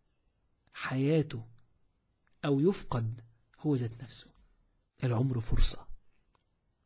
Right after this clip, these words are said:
فلا تضيع هذه الفرصة. اتبع النبي صلى الله عليه وسلم،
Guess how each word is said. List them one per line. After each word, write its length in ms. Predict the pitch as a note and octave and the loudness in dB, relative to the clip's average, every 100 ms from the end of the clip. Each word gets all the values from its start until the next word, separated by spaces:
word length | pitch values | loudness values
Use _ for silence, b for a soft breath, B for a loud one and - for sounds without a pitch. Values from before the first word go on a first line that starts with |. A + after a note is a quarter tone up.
| _ _ | _ _
فلا 220 | D3+ C3+ | -2 -2
تضيع 360 | A#2 A2 A2 G2+ | 0 0 0 0
هذه 300 | A2 G#2+ A2 | -2 -4 -4
الفرصة. 440 | A2+ - - - _ _ _ _ _ _ | -4 -4 -4 -8 _ _ _ _ _ _
اتبع 340 | - - A#2+ A2 | -8 -4 -2 0
النبي 360 | G#2 G#2+ D#3 - - - - | 0 4 4 4 -8 -18 -12
صلى 260 | - A#2+ | -6 -2
الله 160 | A2+ B2+ | -2 -2
عليه 200 | C3 C3+ | -2 -2
وسلم، 420 | B2+ D#3+ F3+ G3+ | -2 -2 -2 -4